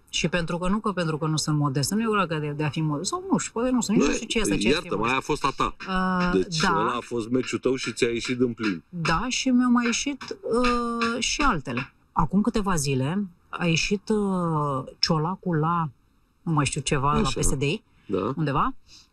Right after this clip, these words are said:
Speaker 1: uh, și a spus... Uh, „Doar comuniștii au interzis și au închis bisericile
Speaker 2: Da,
Speaker 1: și
Speaker 2: și-au
Speaker 1: au
Speaker 2: urât
Speaker 1: interzis,
Speaker 2: bisericile.
Speaker 1: uh,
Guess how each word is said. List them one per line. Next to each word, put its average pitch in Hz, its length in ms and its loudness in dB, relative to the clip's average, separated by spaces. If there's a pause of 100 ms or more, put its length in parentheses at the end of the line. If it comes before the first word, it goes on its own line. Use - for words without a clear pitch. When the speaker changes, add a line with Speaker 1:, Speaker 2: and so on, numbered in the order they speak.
Speaker 1:
uh, 190 640 0
și - 200 2
a 220 60 -2
spus... - 540 0
Uh, 180 1120 -2 (440)
„Doar 175 340 2
comuniștii 175 760 2
au 131 120 2
interzis 131 680 0 (680)
și - 140 0
au 139 80 4
închis 143 380 2
bisericile 147 500 4
Speaker 2:
Da, 92 60 0
Speaker 1:
și - 80 -2
Speaker 2:
și-au 76 140 2
Speaker 1:
au 85 80 0
Speaker 2:
urât 95 120 0
Speaker 1:
interzis, 147 340 0
Speaker 2:
bisericile. 92 440 -4
Speaker 1:
uh, 147 600 0